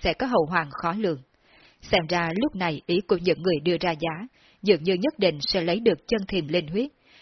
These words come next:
Nó quả thực được bán với giá ba trăm vạn, cũng có thể không mua về. Nhưng ngược lại,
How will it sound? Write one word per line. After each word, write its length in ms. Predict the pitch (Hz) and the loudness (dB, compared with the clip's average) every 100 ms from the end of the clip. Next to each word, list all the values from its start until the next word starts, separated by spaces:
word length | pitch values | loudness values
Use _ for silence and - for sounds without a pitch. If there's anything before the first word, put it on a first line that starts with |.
| _ | _
Nó 240 | 180 180 - | -2 -2 0
quả 140 | 208 151 | -2 0
thực 260 | 196 156 180 | 0 0 0
được 200 | 180 170 | -2 0
bán 160 | 170 | -2
với 100 | 208 175 | -2 -2
giá 140 | 170 202 208 | -2 -2 -2
ba 160 | 185 160 | -4 -2
trăm 140 | 190 165 | -4 -2
vạn, 220 | 170 147 143 _ _ - | -4 -4 -10 _ _ 4
cũng 160 | 185 | 4
có 120 | 151 285 | 4 0
thể 160 | 233 151 | 0 -2
không 300 | - 185 170 | -2 -2 0
mua 140 | 175 170 | 0 0
về. 260 | 165 139 - _ _ - - | -2 -4 -10 _ _ -20 2
Nhưng 180 | 233 202 | 4 4
ngược 180 | 196 165 | 0 0
lại, 200 | 175 | -2